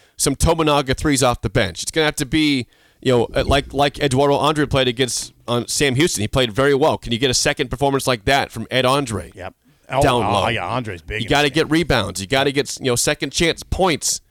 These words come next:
Speaker 2: Mm-hmm.
Speaker 1: offensive rebounds as well.
Speaker 2: Ed Andre, his energy is critical. He'll bring energy. I bet the crowd will react really well to Eduardo Andre
Speaker 1: Well,
Speaker 2: tonight.
Speaker 1: I, I think they will.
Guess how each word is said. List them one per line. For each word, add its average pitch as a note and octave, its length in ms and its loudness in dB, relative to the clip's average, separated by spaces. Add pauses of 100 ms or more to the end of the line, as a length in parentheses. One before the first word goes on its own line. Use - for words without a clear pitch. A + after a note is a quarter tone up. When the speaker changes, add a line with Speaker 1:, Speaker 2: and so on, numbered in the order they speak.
(160)
Speaker 2:
Mm-hmm. G#2+ 160 -14
Speaker 1:
offensive C#3 420 0
rebounds C#3 400 2
as B2+ 120 -6
well. D3 260 0 (320)
Speaker 2:
Ed A#3 180 2
Andre, D3 880 0
his D#3 340 -4 (120)
energy G#2 600 -4
is D#2 140 -16
critical. D#2+ 640 -16
He'll D3+ 160 -2
bring A2+ 320 -2
energy. D#2 420 -12 (300)
I A2+ 60 -12
bet C#3 200 -4
the A2+ 80 -14
crowd G#2 340 -4
will F2 120 -12
react F2 340 -10
really F2+ 220 -12
well D#2+ 300 -12
to D#2+ 100 -16 (120)
Eduardo E2 480 -12
Andre C#2+ 360 -14
Speaker 1:
Well, F#2+ 160 -4
Speaker 2:
tonight. - 180 -20
Speaker 1:
I, F#2+ 140 -8
I G2+ 80 -6
think G#2+ 220 -4
they F2+ 120 -4
will. E2 320 -8